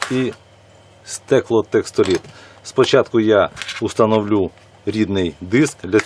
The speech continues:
для того, щоб поміняти диск, нам потрібно відкинути оце кільце, тобто заблокувати сам диск. Так, відкручуємо.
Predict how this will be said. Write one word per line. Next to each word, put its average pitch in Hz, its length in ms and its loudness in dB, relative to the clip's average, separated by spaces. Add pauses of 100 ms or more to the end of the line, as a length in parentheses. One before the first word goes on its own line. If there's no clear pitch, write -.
для 113 160 2
того, 117 200 4
щоб 104 180 0
поміняти 107 480 0
диск, 120 260 -4
нам 101 160 -2
потрібно 101 400 -2
відкинути 95 460 -4
оце 87 220 -4
кільце, 117 420 -4 (260)
тобто 98 260 -2
заблокувати 87 800 0 (360)
сам 90 360 0 (500)
диск. 107 360 0 (1700)
Так, 90 240 2 (140)
відкручуємо. 113 840 0